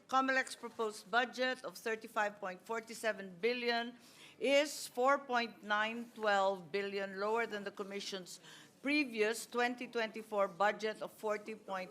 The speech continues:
one zero three billion. The decrease is mainly due to the reduction in the, uh, operations under the regular program and the preparatory national and local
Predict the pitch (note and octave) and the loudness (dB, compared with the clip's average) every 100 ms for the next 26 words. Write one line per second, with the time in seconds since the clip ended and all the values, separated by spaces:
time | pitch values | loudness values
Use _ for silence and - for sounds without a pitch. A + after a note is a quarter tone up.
0 | F#3 F#3 G3 G#3 F#3+ F3+ G#3 G3+ F#3+ F#3+ | -8 0 0 0 -8 -6 -4 -2 -4 -6
1 | - G#3+ A#3+ G#3 E3 E3+ D#3+ D#3 D#3 - | -10 -8 -6 -6 -4 -4 -4 -4 -6 -16
2 | - - A#3 A#3+ B3+ - D#4 C4+ C4+ C4 | -20 -10 -2 -2 -2 -4 -4 -2 -6 -2
3 | C4+ C4+ B3+ G3+ C4 C#4 B3+ A3 G#3 G#3+ | 0 0 -4 -6 -6 -6 -4 -2 -2 0
4 | G#3 A3 - C4 B3 G#3+ F#3+ G3+ G3 F#3+ | 0 0 -2 -4 -4 -6 -8 -6 2 2
5 | F3 - A3 B3 A3 G3 G3+ G3 G3 A3 | 2 2 2 4 0 0 -2 -2 -2 -6
6 | - - - - B3+ C4 C4+ A#3 G#3 G3+ | -16 -20 -8 2 4 6 4 2 0 0
7 | G3+ F#3+ F3+ F3+ G3+ G#3 F#3+ G3 G3 F#3 | -2 0 -2 -2 -4 -4 2 4 4 -2
8 | F3+ - A3+ A3+ A3+ A3 A3 G3+ G3+ F#3+ | -10 -4 -4 0 0 0 2 2 2 0
9 | F#3+ G3 G#3 F#3+ - F3 E3+ F3 E3+ - | -2 -2 -6 -4 -4 -6 -2 -2 -4 -4
10 | F3+ D#3+ | -2 -2